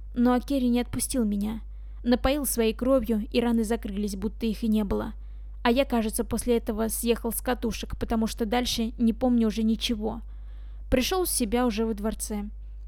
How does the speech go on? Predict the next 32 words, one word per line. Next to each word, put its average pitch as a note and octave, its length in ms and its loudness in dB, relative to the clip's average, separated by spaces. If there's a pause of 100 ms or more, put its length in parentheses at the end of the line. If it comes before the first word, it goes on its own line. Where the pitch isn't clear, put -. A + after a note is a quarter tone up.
Меня A#3 260 4
вызвала A3 340 0
к G3+ 80 -6
себе A3 240 0
Мэрена A3 580 2 (600)
и A#3 80 -2
почему-то A#3+ 500 0
испугалась. A3 720 -4 (560)
А B3 100 4
вскоре C#4 340 2
я A3+ 120 4
понял, B3 340 2
что - 180 -4
во A3+ 80 2
мне A3 180 4
пробудился G#3+ 680 -2
странный A#3 500 0
дар — G#3+ 320 -4 (460)
исцелять, A3 680 -2 (500)
нести B3 360 4
спокойствие. A#3 800 -2 (540)
Я B3 160 8
решил, D4 360 0
что - 240 2
он A#3 160 4
не A#3+ 100 6
должен A3+ 520 2
достаться A3+ 560 0
злобной A3 320 0
сестрёнке B3+ 640 0
или A3 240 0
отцу, C4 460 -2